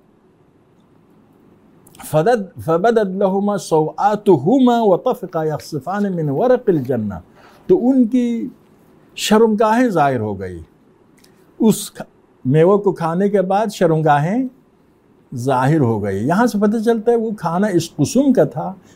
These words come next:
کہ جنت میں رہنے کا لائق نہیں تھا۔ ابھی جو جنت میں جائیں گے کیا ہے آقا؟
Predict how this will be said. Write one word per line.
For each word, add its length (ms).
کہ 80
جنت 380
میں 180
رہنے 260
کا 120
لائق 360
نہیں 160
تھا۔ 140
ابھی 200
جو 120
جنت 300
میں 140
جائیں 280
گے 60
کیا 260
ہے 60
آقا؟ 300